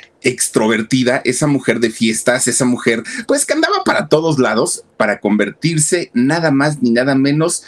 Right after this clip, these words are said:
que consagrar su vida a una persona. Dejó las fiestas, dejó absolutamente todo.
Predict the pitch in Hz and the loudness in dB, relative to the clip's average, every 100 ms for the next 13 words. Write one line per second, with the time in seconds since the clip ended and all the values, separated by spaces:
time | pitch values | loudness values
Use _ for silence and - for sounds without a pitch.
0 | - - _ - 220 269 285 349 311 349 | -20 -20 _ -2 0 0 0 0 0 0
1 | 381 - 208 269 254 - 113 117 170 156 | 0 0 0 0 -2 -2 -2 0 0 -2
2 | 90 85 101 92 98 117 - 190 156 170 | -4 -4 0 0 0 -2 -2 -2 -2 -2
3 | 180 156 113 156 - 117 - 113 120 151 | 0 -2 0 -2 -2 -4 -2 0 0 0
4 | 151 131 151 151 139 - _ 131 127 117 | 0 2 0 -2 -4 -8 _ 2 2 0